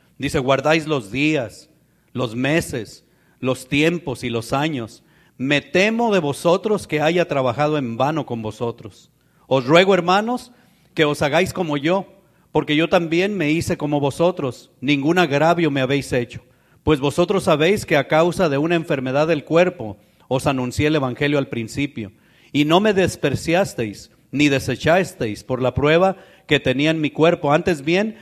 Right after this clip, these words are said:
me recibisteis como a un ángel de Dios, como a Cristo Jesús. ¿Dónde pues está esta, esa satisfacción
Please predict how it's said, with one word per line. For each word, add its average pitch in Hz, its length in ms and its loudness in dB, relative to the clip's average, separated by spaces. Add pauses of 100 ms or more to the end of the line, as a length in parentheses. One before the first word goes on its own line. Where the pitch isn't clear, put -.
(140)
me 139 160 2
recibisteis 139 760 -2
como 139 200 -4
a 123 40 2
un 156 180 0
ángel 160 300 -2
de 120 120 -2
Dios, 131 380 -2
como 127 220 -4
a 113 80 -4
Cristo 147 340 -2
Jesús. 123 520 -8 (560)
¿Dónde 226 360 6
pues 220 300 0
está 190 380 2
esta, 185 580 0
esa 165 300 2
satisfacción 143 1120 -2